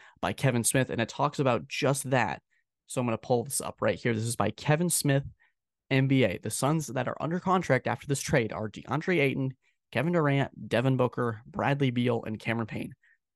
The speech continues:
That's it. Five players. You need more than that. And Phoenix, I imagine, is not gonna have a ton of money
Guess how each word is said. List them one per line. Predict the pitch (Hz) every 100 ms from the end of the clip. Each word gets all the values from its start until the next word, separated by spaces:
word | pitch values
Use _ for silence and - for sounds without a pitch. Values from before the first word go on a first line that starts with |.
| -
That's | - 110 -
it. | 101 - - _ _ _ -
Five | 110 127 135 139 135 135
players. | - 123 117 - - - - - _ _
You | 120 151
need | 190 240 175
more | 180 170
than | 143 131
that. | 143 117 - -
And | 143 139 127 - -
Phoenix, | 190 214 214 - -
I | 139 120 104 -
imagine, | 104 104 127 190 120
is | 110
not | 113 117
gonna | 131
have | 123 113
a |
ton | - 131
of | 123
money | 151 151 135